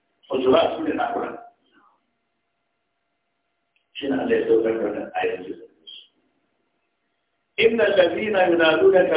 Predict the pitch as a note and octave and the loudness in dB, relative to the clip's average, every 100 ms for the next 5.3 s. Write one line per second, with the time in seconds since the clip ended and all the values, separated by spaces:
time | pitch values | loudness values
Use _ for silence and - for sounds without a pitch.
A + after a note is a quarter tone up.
0 | D3+ D3+ D3 E3 E3+ E3 C#3 D3 C3+ B2 | 4 6 6 6 2 0 -2 -4 -6 -2
1 | - - - - _ _ _ - G#3 G#3 | -2 -2 -10 -20 _ _ _ 2 4 4
2 | - - - - - - - - G#3+ G#3 | 4 2 -2 -4 2 2 4 2 4 4
3 | F3+ E3+ E3+ D#3 - D#3 C#3+ - - - | 4 2 0 -2 0 2 2 2 2 2
4 | - - F3+ F3 F3+ D#3 C#3 C3 C3 C3+ | 0 -2 -2 -2 -4 -6 -2 -2 0 -2
5 | C#3 C3+ | -2 -2